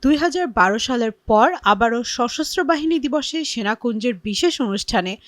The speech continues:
যোগ দিয়েছেন সাবেক প্রধানমন্ত্রী, বিএনপির চেয়ারপারসন খালেদা জিয়া। বৃহস্পতিবার বিকেলে তিনি ক্যান্টনমেন্টে যান। এ সময় তার সঙ্গে ছিলেন বিএনপির মহাসচিব মির্জা ফখরুল ইসলাম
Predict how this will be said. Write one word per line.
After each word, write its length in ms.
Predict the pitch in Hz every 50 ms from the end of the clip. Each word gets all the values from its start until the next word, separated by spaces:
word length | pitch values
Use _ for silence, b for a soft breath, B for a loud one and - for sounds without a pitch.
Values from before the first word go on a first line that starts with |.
| B B B B B B 185
যোগ 280 | 175 247 269 226 208
দিয়েছেন 440 | 202 262 269 262 - - 302 285 285
সাবেক 420 | 277 - - 208 175 180 208 196 - _
প্রধানমন্ত্রী, 800 | - 214 202 254 285 285 285 285 294 285 262 - - - 302 294 269
বিএনপির 680 | 214 185 165 214 226 254 277 285 269 - 330 311 247 -
চেয়ারপারসন 680 | 262 220 185 180 - 190 185 - - - 311 359 339
খালেদা 400 | - - 202 190 190 175 175 160
জিয়া। 300 | 156 151 139 131 123 - _ _ _ _ _ _ -
বৃহস্পতিবার 640 | 202 240 254 254 - - 269 220 214 196 202 190
বিকেলে 400 | 180 202 214 - 269 262 330 403
তিনি 220 | - - 254 233 254
ক্যান্টনমেন্টে 600 | - 247 233 254 240 302 285 247 214 185 175 180
যান। 300 | 170 - 165 139 147 - _ _ _ _ _
এ 100 | 226 285
সময় 300 | 277 - 381 370 415 403
তার 140 | - 339 349
সঙ্গে 380 | 311 - - 269 254 262 330 359
ছিলেন 420 | - - 262 175 190 277 330 302
বিএনপির 440 | 233 254 269 277 262 254 320 311 277
মহাসচিব 600 | 247 240 277 285 294 - 320 - - 330 320 254
মির্জা 440 | 247 226 233 233 185 - 247 247 262
ফখরুল 420 | - - 262 247 - - 277 285
ইসলাম 340 | 262 - - 294 285 269